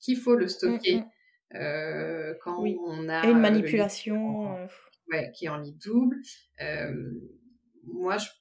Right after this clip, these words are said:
Speaker 1: la plupart du temps, je conseille plutôt de partir déjà sur, euh, un protège-matelas bien épais, bien molletonné, qui permet, euh,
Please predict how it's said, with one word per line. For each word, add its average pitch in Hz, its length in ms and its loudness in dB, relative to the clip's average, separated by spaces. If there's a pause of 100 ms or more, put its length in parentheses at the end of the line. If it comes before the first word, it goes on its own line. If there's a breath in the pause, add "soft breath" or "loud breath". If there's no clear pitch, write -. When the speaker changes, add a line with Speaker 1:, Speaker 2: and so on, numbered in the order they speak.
(160)
Speaker 1:
la 180 140 0
plupart 175 300 -2
du - 60 -10
temps, 233 80 0
je 233 100 0
conseille 190 300 -4
plutôt - 200 -6
de 226 80 -8
partir 202 340 -8
déjà 185 260 -4
sur, 190 320 -12
euh, 170 140 -8 (420 soft breath)
un 196 140 0
protège-matelas 185 920 -4
bien 185 240 -4
épais, 202 460 0
bien 196 200 -4
molletonné, 185 540 -4
qui - 160 -16
permet, 180 560 -6
euh, - 80 -10